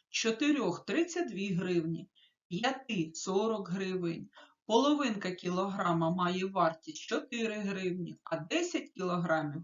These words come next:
вісімдесят гривень. Щоразу маємо різну вартість товару.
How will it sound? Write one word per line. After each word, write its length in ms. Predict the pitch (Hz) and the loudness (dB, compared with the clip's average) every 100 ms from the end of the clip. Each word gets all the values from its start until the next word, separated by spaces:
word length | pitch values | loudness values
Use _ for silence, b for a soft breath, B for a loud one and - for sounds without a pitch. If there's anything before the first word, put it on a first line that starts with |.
| - 170 | -10 -6
вісімдесят 960 | 175 - 165 156 156 - 185 170 - - | -4 0 0 0 -2 2 2 2 -4 -10
гривень. 480 | 165 180 156 - - _ _ _ _ _ _ _ _ _ B B B | -2 0 0 -4 -12 _ _ _ _ _ _ _ _ _ B B B
Щоразу 760 | - - 339 370 269 233 226 220 | -6 4 6 10 8 8 4 2
маємо 640 | 180 208 285 320 330 330 | 6 6 8 6 6 4
різну 540 | 294 262 214 170 170 175 | 4 0 0 0 0 0
вартість 640 | 202 170 170 175 - - | 2 4 2 -4 -8 -8
товару. 440 | 220 226 165 147 | -4 0 2 0